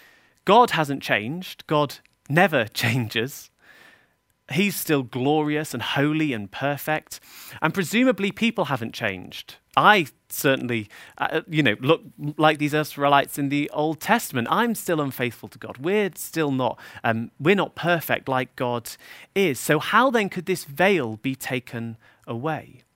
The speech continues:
Well, we're told in Matthew and Mark and Luke that when Jesus dies on the cross, the curtain in the temple is torn in two from top to bottom. In other words,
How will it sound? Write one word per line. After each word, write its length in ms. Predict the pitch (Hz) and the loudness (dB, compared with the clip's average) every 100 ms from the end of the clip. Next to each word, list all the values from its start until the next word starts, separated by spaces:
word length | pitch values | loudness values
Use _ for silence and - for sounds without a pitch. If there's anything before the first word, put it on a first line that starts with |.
| - - - - | -20 -18 -18 -4
Well, 140 | 147 147 | 4 4
we're 100 | 160 | 4
told 400 | - 220 202 131 | 2 4 4 2
in 160 | 127 | 0
Matthew 520 | 143 156 - 123 110 110 | 2 0 -2 -6 -6 -2
and 220 | 131 147 | -2 0
Mark 360 | 131 117 110 - | 2 2 2 0
and 200 | 139 156 | -2 0
Luke 380 | 156 117 107 - - - - | 2 0 -2 -14 -16 -16 -4
that 140 | 165 | -2
when 280 | 170 175 170 | 2 2 0
Jesus 560 | - 190 233 226 226 - | -2 -2 0 -2 -6 0
dies 600 | 180 175 175 170 165 - | 2 4 2 -4 -8 -6
on 220 | 156 156 | -2 -2
the 80 | 160 | -4
cross, 400 | 156 - 107 - | -8 -6 -6 -6
the 160 | - 143 | -6 -6
curtain 840 | - - 185 202 208 - 214 208 - | -6 -6 -2 -2 -4 -8 -6 -6 -6
in 180 | 175 170 | -6 -6
the 100 | 160 | -8
temple 680 | - 139 123 - 95 107 - - - | -8 -8 -10 -12 -14 -14 -18 -20 -6
is 260 | 151 139 - | -2 -2 -4
torn 600 | - - 175 180 185 190 | -10 -6 -2 -2 -2 -4
in 260 | - 160 156 | -8 -8 -8
two 540 | - 135 101 95 95 _ _ _ | -10 -8 -8 -10 -14 _ _ _
from 320 | - 120 113 | -6 -6 -6
top 460 | - 131 - _ _ _ _ _ - | -6 -6 -6 _ _ _ _ _ -16
to 140 | 113 | -12
bottom. 540 | - 113 - 85 98 _ _ _ _ _ _ _ _ _ - - | -10 -10 -12 -18 -20 _ _ _ _ _ _ _ _ _ -20 -6
In 140 | 151 170 | 0 4
other 220 | 220 196 | 4 4
words, 440 | 135 98 107 - | 0 -2 -4 -10